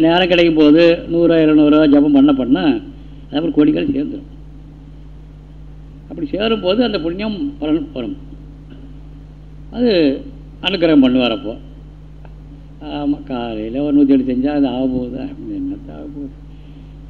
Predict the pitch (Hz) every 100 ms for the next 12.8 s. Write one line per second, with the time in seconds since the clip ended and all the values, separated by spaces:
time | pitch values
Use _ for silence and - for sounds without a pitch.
0 | 139 131 165 151 147 147 151 151 170 -
1 | 110 139 180 165 170 165 175 156 160 151
2 | 156 - - - - - - - - 131
3 | 147 123 104 98 - - - - - -
4 | - - - - - - - - - -
5 | - - - - - 131 165 170 175 170
6 | - - 151 151 147 156 151 143 143 160
7 | 143 151 147 135 143 160 143 - - -
8 | - - 131 139 143 147 156 156 156 160
9 | 156 143 143 156 143 98 - - - -
10 | - - 113 117 151 170 180 196 180 190
11 | 185 190 180 160 175 180 160 160 156 131
12 | - - - - - - -